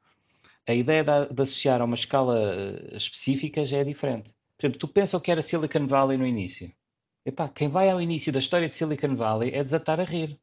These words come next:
Quem vai à história dos Macintosh que estão aqui connosco era uma garagem.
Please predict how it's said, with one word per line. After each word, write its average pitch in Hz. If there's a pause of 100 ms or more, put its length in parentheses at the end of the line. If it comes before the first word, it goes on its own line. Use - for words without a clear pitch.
(560)
Quem 123
vai 160
à 160
história 151
dos 131
Macintosh 143
que -
estão 127
aqui 123
connosco 135
era 151
uma 156
garagem. 151